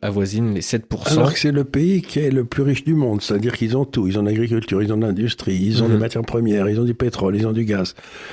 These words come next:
Speaker 2: Donc, si vous voulez, c'était la, le deuxième niveau de vie du monde en mille neuf cent quarante-cinq. Et à la suite de soixante-dix ans de crétinerie,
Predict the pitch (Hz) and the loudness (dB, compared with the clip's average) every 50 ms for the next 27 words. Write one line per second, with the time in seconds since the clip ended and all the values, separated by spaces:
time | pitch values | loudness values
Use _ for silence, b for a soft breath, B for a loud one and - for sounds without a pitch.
0 | B B B B - 113 117 113 - 113 117 131 147 139 - - - 113 110 - | B B B B -2 -2 -2 0 0 0 0 2 2 0 0 0 -2 -2 -2 -2
1 | 117 110 107 107 104 104 101 98 98 95 98 101 123 143 147 131 139 139 127 120 | -2 0 0 0 2 2 2 0 0 0 0 0 2 2 2 2 2 2 2 2
2 | 117 117 110 110 110 113 110 110 110 107 113 113 101 95 98 104 98 104 107 104 | 2 2 0 0 0 0 0 0 0 0 0 0 0 0 -2 -2 0 -2 -2 -2
3 | - 113 - 110 95 98 95 - - 135 143 165 156 - - B B B B B | -2 -4 -4 -2 -2 -2 -2 -2 -2 0 0 0 -2 -2 -10 B B B B B
4 | B B B B B B B - - 113 101 98 95 98 101 98 98 - - - | B B B B B B B -10 -4 -2 0 0 2 0 0 0 -2 -4 -4 -2
5 | 113 110 98 98 - 92 92 90 85 82 80 80 80 80 80 78 80 82 - - | -2 -4 -4 -6 -4 -2 -2 0 0 -2 -2 -2 -4 -4 -4 -6 -6 -6 -4 -4
6 | - 104 101 - - 98 98 92 92 98 95 98 98 95 98 - - 101 - - | -2 -2 -2 -2 -2 -2 -2 0 0 -2 -2 0 -2 -2 -4 -4 -4 -6 -4 -2
7 | 107 98 95 107 143 160 175 180 151 | -2 0 0 2 2 2 2 0 0